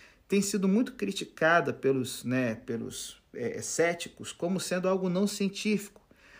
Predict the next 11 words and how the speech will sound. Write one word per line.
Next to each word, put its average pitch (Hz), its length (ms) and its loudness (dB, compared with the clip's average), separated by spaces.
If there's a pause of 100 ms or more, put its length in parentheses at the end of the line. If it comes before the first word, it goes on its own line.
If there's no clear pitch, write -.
(180)
pois 190 260 8
alguns 190 460 2
entendem 160 460 -4
que, 156 140 -12
tecnicamente 190 720 -2
falando, 214 480 -2 (120)
a 170 100 -4
semente 156 440 -4
plantada 151 540 -2
não 156 160 -4
morre. 143 440 -4